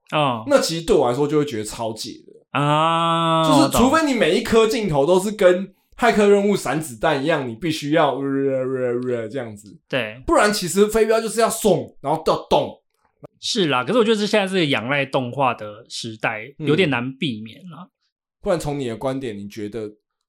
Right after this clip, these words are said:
Speaker 2: 近期你有什么比较可以举出来好看的武侠片吗？
Speaker 1: 如果说要真的很近期的话，我觉得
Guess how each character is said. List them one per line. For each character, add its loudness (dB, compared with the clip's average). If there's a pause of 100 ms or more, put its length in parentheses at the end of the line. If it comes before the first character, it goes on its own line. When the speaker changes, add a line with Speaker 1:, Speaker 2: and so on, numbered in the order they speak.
Speaker 2:
近 -2
期 -8
你 -6
有 0
什 -10
么 -8
比 -18
较 -4 (180)
可 -6
以 -4
举 -14
出 -12
来 -6
好 -12
看 -10
的 -14
武 -18
侠 -20
片 -20 (120)
吗？ -20 (240)
Speaker 1:
如 -2
果 4
说 4
要 2
真 -2
的 0
很 -8
近 -4
期 -10
的 -10
话， 0
我 -10
觉 -18
得 -12